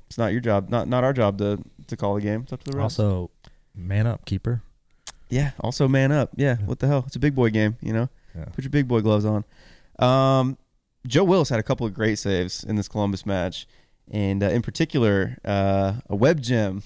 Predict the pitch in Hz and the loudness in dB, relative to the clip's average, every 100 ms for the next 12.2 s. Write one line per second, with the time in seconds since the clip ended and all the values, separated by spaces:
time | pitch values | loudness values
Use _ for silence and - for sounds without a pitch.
0 | - - 135 - 127 110 107 104 - - | -6 -2 -2 2 2 4 2 0 -4 -12
1 | - - - - 120 113 107 110 107 107 | -20 -20 -20 -6 0 0 2 4 4 2
2 | 123 165 - 117 - 104 95 - - 113 | 2 2 0 -6 -4 -6 -6 -12 -10 -4
3 | 104 104 101 - 135 123 113 117 113 98 | 0 2 2 0 2 4 4 4 2 2
4 | 90 - - - 85 69 64 67 - _ | 0 -4 -12 -10 -6 -4 -2 -4 -6 _
5 | _ _ _ 110 123 113 127 113 98 117 | _ _ _ 2 2 4 2 2 0 -2
6 | 110 107 139 147 117 110 107 104 104 - | -6 -4 -2 0 2 2 2 2 0 -2
7 | 107 101 98 101 98 98 135 _ _ _ | -2 0 2 0 0 -4 -8 _ _ _
8 | _ - 104 107 123 104 - 123 131 85 | _ -8 -2 -2 -2 -4 -2 0 0 -2
9 | 82 - 90 95 95 110 127 104 107 110 | -4 -6 -2 0 2 2 2 0 0 0
10 | - 107 - 101 90 80 - _ _ _ | 0 -2 -2 -2 -2 -4 -8 _ _ _
11 | _ - 101 98 98 95 98 98 98 98 | _ -8 0 2 4 2 2 2 4 4
12 | 98 | 2